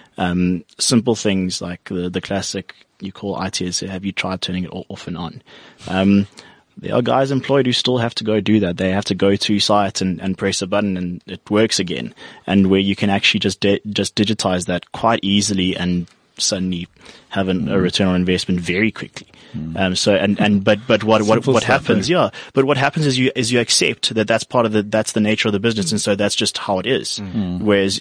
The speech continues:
Speaker 1: y-, if you just, if you just look at it from an, an innovation lens and, and, um,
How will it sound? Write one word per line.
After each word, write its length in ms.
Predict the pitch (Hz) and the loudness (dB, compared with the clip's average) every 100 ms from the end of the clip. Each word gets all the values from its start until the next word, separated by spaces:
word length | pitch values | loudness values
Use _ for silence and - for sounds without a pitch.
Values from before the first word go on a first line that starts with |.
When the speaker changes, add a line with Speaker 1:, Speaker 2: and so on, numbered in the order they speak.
| - | -6
Speaker 1:
y-, 80 | - | -4
if 180 | 113 - | -4 -2
you 60 | 104 | 0
just, 360 | 123 - - - | 0 -2 -8 -6
if 180 | 175 107 | -4 -2
you 60 | |
just 200 | 110 107 | -2 0
look 200 | 107 113 | 0 2
at 60 | 117 | 0
it 80 | - | 0
from 180 | 101 | 0
an, 180 | 101 98 - - - | 0 0 -4 -20 -12
an 120 | - 98 | -6 0
innovation 640 | 113 98 95 101 - 98 | 2 2 2 2 2 2
lens 340 | 92 90 92 85 | 2 2 0 -4
and, 300 | 87 90 87 | -4 -6 -4
and, 300 | 95 92 87 | -4 -4 -4
um, 300 | 90 87 | -4 -4